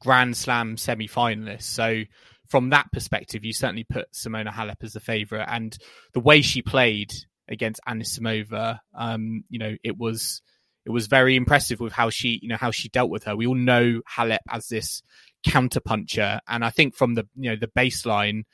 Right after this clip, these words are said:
Anisimova, it just got to a point where it just felt either Anisimova has to hit a winner here, or she's gonna end up losing the point. Um, and that's exactly how it played out, I feel, for, you know, the majority of it.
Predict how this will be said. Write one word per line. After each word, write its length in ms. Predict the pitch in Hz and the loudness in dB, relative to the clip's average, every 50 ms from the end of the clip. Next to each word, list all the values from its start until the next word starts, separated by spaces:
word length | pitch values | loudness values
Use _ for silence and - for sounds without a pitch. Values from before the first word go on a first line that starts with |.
| _ _ _ _ _ _ _ _ _ _ _ - | _ _ _ _ _ _ _ _ _ _ _ 4
Anisimova, 560 | 160 156 147 131 - - 139 139 139 131 110 | 6 6 6 4 4 6 6 6 6 6 4
it 100 | 110 113 | 0 0
just 180 | 120 165 - - | 2 2 4 6
got 140 | - - - | 6 6 6
to 80 | - | 4
a 40 | - | 4
point 240 | - - 160 143 107 | 6 6 6 6 6
where 160 | 110 110 110 | 4 2 2
it 80 | 110 110 | 0 0
just 180 | - 131 - | -4 -6 0
felt 300 | - - 127 120 117 - - _ _ _ - | 4 6 6 6 6 2 -4 _ _ _ 4
either 200 | 147 147 131 - | 4 6 6 6
Anisimova 640 | 143 160 180 175 - - 160 156 151 139 123 117 110 | 6 6 6 6 4 4 6 8 8 8 8 6 4
has 200 | 127 117 - - | 2 -2 -6 -4
to 80 | 107 | -2
hit 120 | 135 123 101 | 0 0 0
a 40 | |
winner 260 | 107 117 131 117 113 101 | 0 0 0 0 -2 -2
here, 360 | 98 104 98 101 101 98 98 _ _ _ _ _ _ _ | -2 -2 -2 0 -2 -4 -6 _ _ _ _ _ _ _
or 180 | - 117 110 107 | -8 -6 -6 -4
she's 260 | - 127 120 107 104 | -4 -4 -4 -4 -6
gonna 160 | - 120 117 | -4 -2 -2
end 160 | 113 117 113 | 0 0 -2
up 140 | 117 95 - - | -4 -6 -6 -6
losing 360 | 120 117 110 104 104 104 104 | -6 -6 -6 -6 -8 -10 -12
the 60 | 107 | -12
point. 360 | - - - 113 107 107 110 - _ _ _ - | -10 -6 -4 -4 -4 -4 -6 -10 _ _ _ -16
Um, 420 | 123 117 113 113 110 110 110 113 - _ _ _ _ _ _ _ - | -14 -12 -10 -10 -10 -12 -12 -14 -16 _ _ _ _ _ _ _ -2
and 280 | 117 117 117 117 113 - - - _ | -2 0 0 -2 -4 -8 -12 -12 _
that's 240 | - 151 151 151 - | 2 2 2 2 0
exactly 440 | 147 120 117 156 - - - 139 123 | -2 0 2 2 2 2 0 -2 2
how 140 | 123 127 123 | 2 2 2
it 120 | - - | 2 0
played 180 | - 131 127 135 | 0 0 2 4
out, 180 | 147 156 - | 4 2 2
I 60 | - | 0
feel, 320 | 107 - - 110 107 104 101 | -4 -8 -6 -6 -6 -6 -10
for, 320 | - - 113 110 107 107 101 | -10 -8 -6 -6 -4 -6 -6
you 80 | 113 | -8
know, 100 | 120 113 | -8 -8
the 60 | 113 113 | -6 -8
majority 500 | 117 110 - 117 120 123 123 - - 113 | -8 -4 -2 -2 0 0 -2 -4 -6 -8
of 140 | 110 107 - | -8 -8 -10
it. 180 | 110 107 - | -10 -12 -12